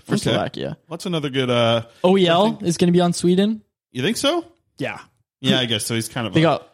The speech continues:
Speaker 1: what do they have? Like, Hedman. I can name more than one Swedish defenseman, I
Speaker 2: <laughs>
Speaker 1: swear.
Speaker 2: Uh,
Speaker 1: O E L's definitely on that team.
Speaker 2: Yeah, I think O E L gets a good chance of making
Speaker 1: Höglander might have a
Speaker 2: for sure.
Speaker 1: chance.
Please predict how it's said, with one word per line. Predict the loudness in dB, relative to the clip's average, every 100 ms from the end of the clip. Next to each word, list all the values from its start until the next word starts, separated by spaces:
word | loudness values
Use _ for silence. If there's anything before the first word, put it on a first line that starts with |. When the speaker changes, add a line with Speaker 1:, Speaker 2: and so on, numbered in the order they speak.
| -6
Speaker 1:
what | -4
do |
they | -4
have? | -6 -4
Like, | -4
Hedman. | -6 0 0 2 2 2 0 -2 -8 _ _ _ _ _ _ _ _ _ -16 -16 -18 _ _ -8
I | -2
can | 2
name | 2 2
more | 2 0 -2
than | -2
one | -4 -6
Swedish | -6 -6 -6
defenseman, | -4 -2 -2 0
I | 0
Speaker 2:
<laughs> |
Speaker 1:
swear. | 0 0 2 2 2 -2 -6 -16 -20 -8
Speaker 2:
Uh, | 0 2 2 2
Speaker 1:
O | 2
E | 4
L's | 2 0
definitely | -2 -2 -6
on | -6
that | -8 -10
team. | -6 -6 -6
Speaker 2:
Yeah, | -2 0
I | 2
think | 2 2
O | 2
E | 2
L | 0
gets | -2 -6
a | -10
good | -10
chance | -10 -12 -12
of | -2
making | 0 2
Speaker 1:
Höglander | 2 2
might | 2
have | 0
a |
Speaker 2:
for | 0
sure. | 0
Speaker 1:
chance. | -2 -4 -12